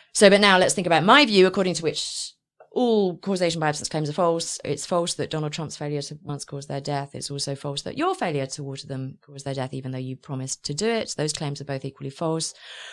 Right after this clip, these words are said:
That's something I kind of need to explain. I need to explain how it can be that we seem to have all these false beliefs. That seems like a bad, it does seem like a bad thing to attribute to people as they go about their daily lives, a whole bunch of false beliefs.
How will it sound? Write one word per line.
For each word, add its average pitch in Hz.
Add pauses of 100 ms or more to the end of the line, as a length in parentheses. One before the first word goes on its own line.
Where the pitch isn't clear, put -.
(340)
That's 196
something 185
I 165
kind 170
of 151
need 165
to 151 (800)
explain. 220
I 185
need 202
to 220
explain 185
how 196
it 175
can 170
be 220
that 180
we 185 (460)
seem 214
to 214
have 208
all 208
these 202
false 202
beliefs. 170
That 180
seems 202
like 196
a 180
bad, 180
it -
does 233
seem 175
like 160
a 165
bad 160
thing 151
to 151
attribute 147
to 147 (200)
people 147
as 135
they 139
go 135
about 135
their 139
daily 135
lives, 131
a 135
whole 139
bunch 127
of 131
false 131
beliefs. 175